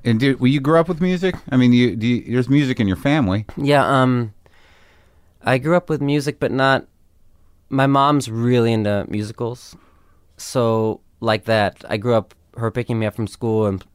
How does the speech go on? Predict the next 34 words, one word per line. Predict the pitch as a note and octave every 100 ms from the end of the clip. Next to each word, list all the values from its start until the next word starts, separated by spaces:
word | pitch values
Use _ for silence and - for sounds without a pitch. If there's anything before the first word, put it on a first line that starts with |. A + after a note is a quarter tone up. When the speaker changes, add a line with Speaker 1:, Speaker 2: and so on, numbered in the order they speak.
| _ -
Speaker 2:
it | A#2 A2+
was, | G2+
like, | G#2 _
Into | A#2+ A#2
the | A2
Woods | G#2+ A2+ G2+ - - _ _ -
Speaker 1:
Oh, |
really? | A2 A2
Speaker 2:
blasting. | A2 A2 G#2+ G2
Speaker 1:
<laughs> | - - - - - - - - _ _ - - - - - -
Speaker 2:
She | C#3+ - -
pulls | B2 A2
up | A2
at | C3+
carpool. | - A#2 G#2+ A#2+ A2 G#2+ - C#3 - - - - -
"Into | C#3+ F#3
the | A#3
Woods." | D4 C#4 A3+ -
Oh, | A#2+ A2+ A2+
guys, | A#2 A#2 A2
I |
gotta | G#2+ G#2
go. | F#2 F2+
Sorry. | C#3 A2+ - -
Speaker 1:
<laughs> | -
Speaker 2:
Um, | C#3 B2+ A2+ A2+
Speaker 1:
Mom's | - D3 C3+ B2
here. | B2+ A#2+ -
Speaker 2:
my | C#3+ C3+
mom | C3 B2 A#2 -
loves | A#2+ G#2+
it, | G#2
but, | C3+ C3
um, | B2+ A#2+ F#2+